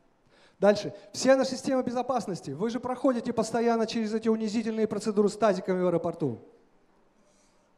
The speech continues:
Но вы же прекрасно понимаете, что никакого отношения к безопасности это не имеет. Только что ездил на, на рыбалку в Астрахань. Проезжает, при въезде в аэропорт проезжает мой, мой, мой чемодан, и такой ленивый, скучающий охранник говорит:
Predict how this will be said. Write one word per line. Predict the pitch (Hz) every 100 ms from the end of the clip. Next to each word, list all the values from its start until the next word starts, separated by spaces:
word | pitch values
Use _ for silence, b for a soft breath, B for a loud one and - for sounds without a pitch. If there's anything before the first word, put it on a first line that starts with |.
| _ _ _ _ -
Но | 226
вы | 277
же | 254
прекрасно | 277 269 269 233 240
понимаете, | 240 233 226 214
что | 190 214
никакого | 214 220 208
отношения | 208 202 214 196
к |
безопасности | 175 185 185 226 220 196 - 196 B B
это | 196 202
не | 190 202
имеет. | 208 185 170 - -
Только | 220
что | 220
ездил | 214 196 175
на, | 185 190 185 B B
на | - 185
рыбалку | 196 233 202 202
в | 190
Астрахань. | 185 175 - 156 - _ _ _ _ _ -
Проезжает, | 180 190 220 214 -
при | 185
въезде | 202 208 180
в | 185
аэропорт | 190 196 226 226
проезжает | 185 185 202 165
мой, | 175 175 175
мой, | 175
мой | 160 175 170
чемодан, | - 185 185 226 220 B B
и | 180 185
такой | 185 190 185
ленивый, | 185 202 220 220 196
скучающий | - 185 202 190 190
охранник | 180 196 190
говорит: | 170 170